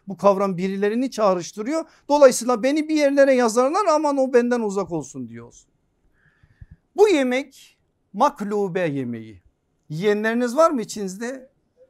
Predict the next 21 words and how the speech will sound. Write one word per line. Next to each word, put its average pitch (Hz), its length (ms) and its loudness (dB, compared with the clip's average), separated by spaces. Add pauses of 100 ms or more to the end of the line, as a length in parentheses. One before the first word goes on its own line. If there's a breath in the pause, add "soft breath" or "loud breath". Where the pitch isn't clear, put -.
(300)
Yiyenler 220 560 -2
örgüt 254 400 -4
üyesi 247 240 -2
sayılıyor 165 520 -2
ona 185 120 -2
göre. 110 400 -10 (1300)
Şimdi 294 520 0
bu 330 400 2
bir 370 300 -6
örgüt 277 460 -2
yemeği 226 440 -4
gibi 190 340 -8
bakın 190 320 0
zihinlerde 151 720 -4
şu 127 220 -12
anda. 110 420 -14 (180)
Çok - 260 -8 (100)
acayip 226 500 -4
bir 214 180 -8
durum 139 360 -6
bu. 113 160 -20